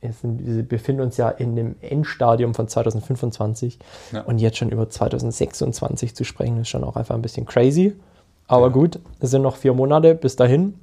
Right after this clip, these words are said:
Speaker 1: Von daher fleißig buchen. Gerne auch als Weihnachtsgeschenk schenken.
Speaker 2: Ja, auf
Speaker 1: Als
Speaker 2: jeden Fall.
Speaker 1: großes Weihnachtsgeschenk.
Speaker 2: Da würden sich die ein oder anderen
Speaker 1: Wenn
Speaker 2: auf
Speaker 1: er
Speaker 2: jeden Fall
Speaker 1: Weihnachten
Speaker 2: freuen.
Speaker 1: und Ostern zusammenlegen, würde in dem Fall ja auch passen.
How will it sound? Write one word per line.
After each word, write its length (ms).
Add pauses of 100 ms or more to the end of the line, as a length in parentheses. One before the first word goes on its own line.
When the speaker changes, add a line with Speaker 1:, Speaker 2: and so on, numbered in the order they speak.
Speaker 1:
Von 180
daher 440
fleißig 500
buchen. 400 (360)
Gerne 340
auch 220
als 340
Weihnachtsgeschenk 760 (140)
schenken. 480 (560)
Speaker 2:
Ja, 300
auf 60
Speaker 1:
Als 120
Speaker 2:
jeden 140
Fall. 120
Speaker 1:
großes 280
Weihnachtsgeschenk. 680 (480)
Speaker 2:
Da 80
würden 240
sich 140
die 100
ein 140
oder 160
anderen 160
Speaker 1:
Wenn 100
Speaker 2:
auf 60
Speaker 1:
er 0
Speaker 2:
jeden 40
Fall 120
Speaker 1:
Weihnachten 300
Speaker 2:
freuen. 20
Speaker 1:
und 100
Ostern 380
zusammenlegen, 720 (240)
würde 300
in 80
dem 160
Fall 180
ja 120
auch 200
passen. 360